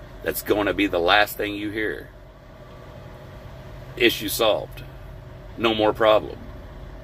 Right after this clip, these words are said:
Well, that's just kinda my two cents on it, and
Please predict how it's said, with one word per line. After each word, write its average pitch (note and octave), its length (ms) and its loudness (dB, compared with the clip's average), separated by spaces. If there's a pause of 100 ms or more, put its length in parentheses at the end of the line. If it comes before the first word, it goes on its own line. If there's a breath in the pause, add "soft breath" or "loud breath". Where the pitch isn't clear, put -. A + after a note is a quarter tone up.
(2000)
Well, A#2 180 6
that's A2+ 140 4
just A#2 160 0
kinda A#2 220 8
my G#2 160 6
two A2+ 200 -2
cents G2+ 340 2
on F#2+ 200 4
it, G2 180 -2
and D#2 240 -10